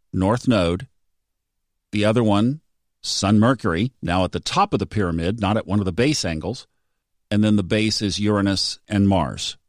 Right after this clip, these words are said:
So there's just a lot of subtle, nuance type energy in the chart right now. You know, it seemed like late last week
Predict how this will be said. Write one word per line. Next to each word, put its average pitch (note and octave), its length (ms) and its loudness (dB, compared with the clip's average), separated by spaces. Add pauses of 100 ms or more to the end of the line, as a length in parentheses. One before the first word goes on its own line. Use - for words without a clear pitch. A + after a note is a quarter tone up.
(260)
So C3+ 260 -2
there's B2 440 0 (220)
just E3 320 -2
a C#3 60 2
lot C3+ 420 0
of A#2 300 -2 (360)
subtle, D#3+ 800 -2
nuance C3+ 920 4
type A#2+ 300 0
energy G#2+ 440 0
in F2+ 100 0
the E2+ 60 -2
chart A#2 340 0
right D2+ 240 -6
now. C#2 260 -8 (400)
You C3+ 80 -4
know, D3+ 260 2
it B2 180 -6
seemed A3+ 360 0
like A#2+ 380 2
late B2 460 -2 (240)
last A#2 400 -2
week G2+ 540 -4